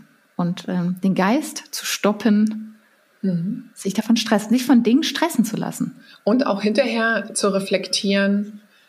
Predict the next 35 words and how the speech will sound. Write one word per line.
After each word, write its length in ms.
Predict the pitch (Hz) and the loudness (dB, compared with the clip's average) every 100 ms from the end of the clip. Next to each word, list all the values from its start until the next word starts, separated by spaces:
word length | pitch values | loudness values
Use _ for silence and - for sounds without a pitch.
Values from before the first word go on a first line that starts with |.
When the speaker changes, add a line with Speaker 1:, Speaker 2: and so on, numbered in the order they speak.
| _ - | _ -2
Speaker 2:
wie 100 | 180 | 2
war 120 | 185 | 2
jetzt 120 | 190 | 0
die 60 | 196 | -2
gerade, 380 | 180 175 165 | -2 -2 -2
gerade 480 | - 202 - 175 175 | -4 -4 0 0 0
die 100 | 180 | 0
Situation? 880 | 170 175 175 165 165 - 190 233 226 | -2 -4 -4 -4 -2 -2 0 0 0
Wie 100 | 202 | 0
hätte 280 | 202 196 240 | 0 0 0
ich 220 | 214 - | -2 -2
darauf, 340 | 226 226 240 240 | -2 -2 -2 0
wie 160 | 214 208 | 2 4
habe 140 | 226 | 2
ich 80 | 269 | 0
darauf 340 | 262 226 240 - | 0 0 -2 -2
reagiert 340 | 233 220 226 | -2 0 -2
und 120 | - 196 | -2 -2
wie 60 | |
hätte 300 | 175 - 190 | -2 -2 -2
ich 240 | 262 180 - | -2 -2 0
gerne 280 | 233 254 | 2 2
darauf 400 | 247 233 240 254 | 0 0 0 -2
reagiert? 720 | 247 233 247 233 247 262 294 | -2 0 0 0 0 0 0
Und 180 | 277 202 | 0 0
wie 120 | 196 | 2
möchte 280 | 196 196 202 | 2 2 0
ich 200 | 196 - | -4 -2
entweder 340 | 190 214 202 190 | -2 0 0 2
beim 160 | 180 | 0
nächsten 320 | 180 202 - | 0 0 0
Mal 160 | 247 247 | 0 2
darauf 360 | 254 240 247 247 | 0 0 -2 0
reagieren 520 | 247 247 226 240 240 | 0 0 0 0 0
oder 640 | 233 208 220 208 214 220 | 0 2 4 2 0 -2